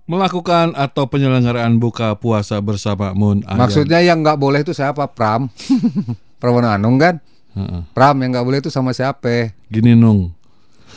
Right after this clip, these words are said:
Speaker 2: Ya, gimana, Nung? Maksudnya gimana, Nung? Ente, maksud ente?
Speaker 1: Ya, A S N.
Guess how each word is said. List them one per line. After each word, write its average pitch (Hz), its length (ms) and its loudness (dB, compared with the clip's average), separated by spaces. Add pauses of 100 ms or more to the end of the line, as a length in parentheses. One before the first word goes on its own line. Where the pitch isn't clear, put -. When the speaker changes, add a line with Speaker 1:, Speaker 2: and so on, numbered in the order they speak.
(260)
Speaker 2:
Ya, 117 240 0
gimana, 123 300 0
Nung? 127 320 -2 (160)
Maksudnya 123 340 -4
gimana, 139 380 0
Nung? 139 300 4
Ente, 117 280 0
maksud 127 300 0
ente? 131 400 0 (920)
Speaker 1:
Ya, 107 140 -4
A 98 120 -4
S 117 120 -8
N. 101 440 -8